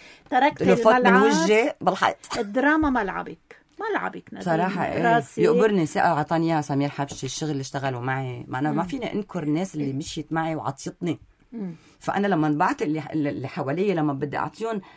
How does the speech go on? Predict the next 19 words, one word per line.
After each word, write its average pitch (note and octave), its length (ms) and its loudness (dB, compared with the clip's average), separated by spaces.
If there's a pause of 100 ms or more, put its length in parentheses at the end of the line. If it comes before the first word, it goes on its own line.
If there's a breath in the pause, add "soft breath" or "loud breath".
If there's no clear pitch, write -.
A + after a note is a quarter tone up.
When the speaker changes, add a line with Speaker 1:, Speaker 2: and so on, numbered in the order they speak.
(140 loud breath)
Speaker 2:
معلومات، E3 640 0
بدي C3 160 -4
أعطيهم G#3 400 -6
خبرة، D3+ 600 -4
بال-، C#3+ 200 -2 (540 loud breath)
بتطلع B3 460 -4
عليها G#3+ 280 -4
إنه G#3 120 -2
ما A3 120 -2
حي-، B3 360 -4
ما A3 100 -2
حت-، - 380 -8
ت-، - 380 -8
تنشرب G3 720 -2
إذا G3+ 180 0
ما G3+ 200 0
كان A3+ 340 -6
بالمعموعة. G3 800 2 (160)
Speaker 1:
مم. F#3+ 260 -10